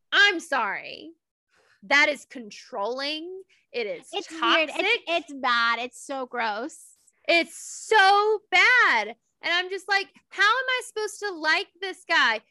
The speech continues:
Speaker 1: You're trying to pair him up with our female lead.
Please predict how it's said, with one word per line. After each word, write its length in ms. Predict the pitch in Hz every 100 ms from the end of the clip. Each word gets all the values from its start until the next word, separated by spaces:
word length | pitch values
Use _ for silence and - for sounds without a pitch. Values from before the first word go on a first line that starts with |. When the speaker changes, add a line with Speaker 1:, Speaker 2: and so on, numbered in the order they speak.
| _ -
Speaker 1:
You're 180 | 370
trying 420 | 427 - 440 480 466
to 100 | 466 -
pair 300 | 339 320 359
him 200 | 359 330
up 280 | 269 311 320
with 240 | 220 302 302
our 160 | 285 294
female 600 | - 285 277 302 302 277
lead. 360 | 233 269 302